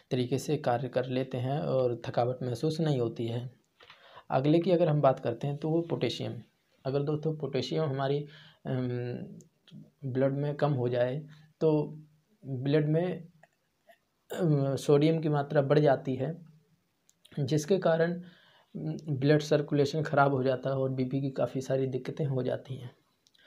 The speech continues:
तो ये आपकी बीपी की प्रॉब्लम को भी सॉल्व करता है। जिंक की अगर बात करते हैं, तो जिंक रोग प्रतिरोधक क्षमता में बहुत बढ़िया है। बटेर के अंडे, अ, बहुत बढ़िया है, अ, रोग प्रतिरोधक क्षमता के लिए।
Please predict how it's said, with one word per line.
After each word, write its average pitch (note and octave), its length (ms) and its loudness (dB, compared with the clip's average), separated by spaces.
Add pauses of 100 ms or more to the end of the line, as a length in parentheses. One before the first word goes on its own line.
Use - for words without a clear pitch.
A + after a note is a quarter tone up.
(380)
तो C#3 60 4
ये C#3+ 420 4
आपकी B2+ 260 2
बीपी B2+ 280 0
की C3+ 100 2
प्रॉब्लम C3 420 0
को C3 140 0
भी C#3 160 0
सॉल्व B2+ 260 -2
करता B2 340 -2
है। - 340 -4 (1600)
जिंक D#3 280 0
की F3 80 8
अगर D3+ 180 8
बात C#3 240 6
करते C#3 300 4
हैं, D3 320 0
तो D3 120 2
जिंक D3 420 0 (280)
रोग C3+ 320 0
प्रतिरोधक C3+ 520 -2
क्षमता C3 340 2
में C3+ 160 0
बहुत B2 220 -2
बढ़िया B2+ 320 2
है। B2+ 280 -6 (100)
बटेर C3 340 -2
के C3+ 100 0
अंडे, C3+ 440 -2 (360)
अ, A#2+ 360 4 (400)
बहुत C3+ 280 0
बढ़िया D3 320 2
है, D3 260 0
अ, B2+ 1000 -2
रोग C#3 220 2
प्रतिरोधक C#3+ 540 2
क्षमता C3 340 0
के B2+ 120 -2
लिए। C3 320 -2